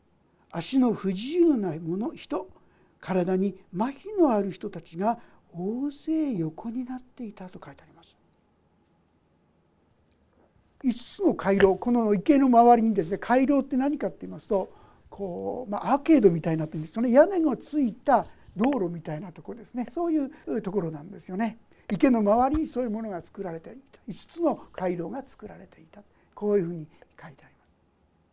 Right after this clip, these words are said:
す。で、そこにいた人はどういう人なのかって言いますと、今読ませていただいた通りなんですが、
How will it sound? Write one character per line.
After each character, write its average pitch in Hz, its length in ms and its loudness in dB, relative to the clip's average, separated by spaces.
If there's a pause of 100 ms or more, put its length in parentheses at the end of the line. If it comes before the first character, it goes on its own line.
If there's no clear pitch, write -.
(160)
す。 - 60 -8
で、 226 60 -4
そ 277 120 -2
こ 330 100 6
に 339 100 6
い 339 60 2
た 277 140 2
人 233 180 -2
は 180 260 2 (140)
ど 294 140 8
う 359 60 10
い - 20 8
う - 20 6
人 240 160 -2
な 214 80 0
の 175 80 0
か 180 120 -4
っ - 20 -16
て - 80 -18
言 185 100 -8
い - 20 -10
ま 175 60 -8
す - 100 -12
と、 247 160 2 (160)
今 226 180 6
読 202 140 8
ま 208 120 2
せ 196 100 -6
て 185 120 -6
い 175 40 -6
た 180 140 -6
だ 185 80 -4
い 190 60 -8
た 185 120 -10
通 247 200 -4
り 208 60 -4
な 202 120 -4
ん 190 80 -8
で 190 80 -10
す 196 120 -10
が、 226 220 4